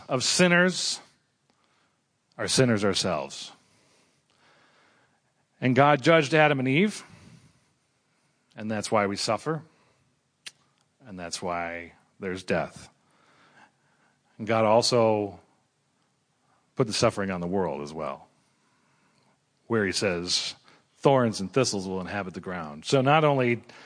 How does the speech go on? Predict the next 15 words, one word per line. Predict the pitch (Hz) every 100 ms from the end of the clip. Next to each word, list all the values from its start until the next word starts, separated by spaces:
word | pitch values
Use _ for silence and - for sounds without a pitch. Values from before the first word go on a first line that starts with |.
| - -
as | 110
humanity, | - 147 165 185 151 131 - - -
our | 180
job | 151 190 180 165 151 - - -
was | 156 147
to | 135
take | - 196
care | - 196 185
of | 160
the | 143
earth. | 156 147 - - - - _ _
So | - 147
not | 156 175
only | 180 175 160
did | 135 147 135